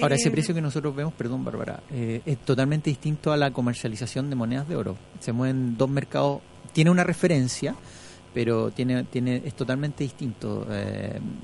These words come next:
Speaker 1: uno, como, como te decía, tiene tan, tan impregnado lo que es mercado financiero que este G L D que se da a nivel internacional tiene más implícito eso,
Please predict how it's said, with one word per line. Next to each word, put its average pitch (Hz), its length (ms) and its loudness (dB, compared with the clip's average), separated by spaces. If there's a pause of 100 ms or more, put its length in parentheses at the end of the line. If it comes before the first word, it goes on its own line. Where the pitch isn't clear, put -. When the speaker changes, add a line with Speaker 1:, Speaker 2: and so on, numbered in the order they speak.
(140)
Speaker 1:
uno, 131 320 2 (260)
como, 107 300 -4
como 107 180 -6
te 113 60 -4
decía, 113 220 -2
tiene 120 220 -2
tan, 127 240 -2 (160)
tan 147 160 0
impregnado 131 640 0
lo 113 160 0
que 113 80 -4
es 117 60 0
mercado 123 300 -2
financiero 131 580 -2
que 127 80 -4
este - 180 -8
G - 140 -4
L 113 160 0
D 123 160 0
que 143 100 -8
se 120 300 -6
da 120 160 -2
a 120 40 -4
nivel 120 200 -4
internacional 117 500 -4
tiene 120 180 -4
más 120 120 0
implícito 123 480 -2
eso, - 240 -4